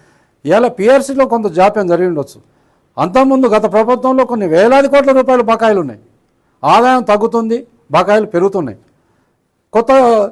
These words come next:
సంవత్సరం, కొత్త ప్రభుత్వం, కొంత డిలే అయిండొచ్చు. కాకపోతే ఏంటంటే సాధించడం అనేది పక్కా. ఇంకొక ఐదు డిఏలు కూడా వారు తప్పకుండా తెలంగాణ ఎంప్లాయీస్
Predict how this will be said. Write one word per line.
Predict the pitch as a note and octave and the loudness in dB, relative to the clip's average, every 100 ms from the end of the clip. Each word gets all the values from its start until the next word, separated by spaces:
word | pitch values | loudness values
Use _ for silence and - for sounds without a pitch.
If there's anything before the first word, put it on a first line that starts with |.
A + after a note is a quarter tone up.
| - - | -10 -6
సంవత్సరం, | G3+ G#3+ G#3 G3 F#3+ - _ _ _ - | -4 0 0 0 -4 -10 _ _ _ -4
కొత్త | F#3+ G#3+ | -2 0
ప్రభుత్వం, | G#3 G3 G3 E3+ F3 - G#3 | 0 0 -2 -6 -10 -10 -6
కొంత | G3+ | -4
డిలే | D#3+ G#3 B3 | 0 2 2
అయిండొచ్చు. | A3 A#3 - B2 F#2+ _ _ _ _ | 2 0 -2 -6 -16 _ _ _ _
కాకపోతే | D3 F#3 G3 G#3+ | -2 -2 -2 -2
ఏంటంటే | G3+ G3 F#3+ C4+ - _ _ | -4 -4 -8 -10 -14 _ _
సాధించడం | - F3 A3 A#3+ A3+ G#3 | -4 0 2 0 -2 -2
అనేది | G3 F3+ | -2 -6
పక్కా. | - E3+ G3 A#3+ - _ _ _ _ - | -4 -4 -4 -4 -8 _ _ _ _ -12
ఇంకొక | F3+ G3+ F#3 D#3 C#3+ | -4 -2 0 0 0
ఐదు | E3+ | 0
డిఏలు | D#3+ F#3+ F#3+ | 0 2 2
కూడా | F#3+ F#3+ C3 - | 2 2 0 -2
వారు | D3+ D3 | -2 -2
తప్పకుండా | E3 E3+ G3 G3 F#3 A#2 - _ _ _ _ _ | -2 -2 -2 -2 -2 -2 -6 _ _ _ _ _
తెలంగాణ | D#3 F#3 F#3+ F#3 | -2 0 0 0
ఎంప్లాయీస్ | F#3 F3+ E3+ F3+ F3+ - | 2 0 0 0 0 0